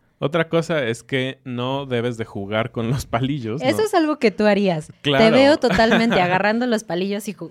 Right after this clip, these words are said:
Speaker 2: así tocando como la
Speaker 1: Como
Speaker 2: batería.
Speaker 1: batería, claro, sí,
Speaker 2: No.
Speaker 1: sí, sí. Y te, que tampoco puedes andar señalando con tus palillos como a las
Speaker 2: Tú.
Speaker 1: personas, sí.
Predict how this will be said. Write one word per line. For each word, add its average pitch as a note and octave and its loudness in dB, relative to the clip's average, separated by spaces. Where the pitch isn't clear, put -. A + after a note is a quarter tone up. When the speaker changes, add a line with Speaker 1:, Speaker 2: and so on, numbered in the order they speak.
Speaker 2:
así F3 -8
tocando F#3+ -6
como F3+ -4
la E3+ 0
Speaker 1:
Como - 0
Speaker 2:
batería. C#3 0
Speaker 1:
batería, D#3 -2
claro, B2 -4
sí, G3 0
Speaker 2:
No. F3+ 0
Speaker 1:
sí, F#3 0
sí. D3 -4
Y C3 -4
te, B2+ -8
que B2 -6
tampoco A#2+ -4
puedes A#2+ -2
andar G#2+ -6
señalando G2 -6
con F#2+ -12
tus G2 -14
palillos G2 -10
como G2+ -16
a F#2+ -12
las G2 -10
Speaker 2:
Tú. - -16
Speaker 1:
personas, A2+ 0
sí. - -18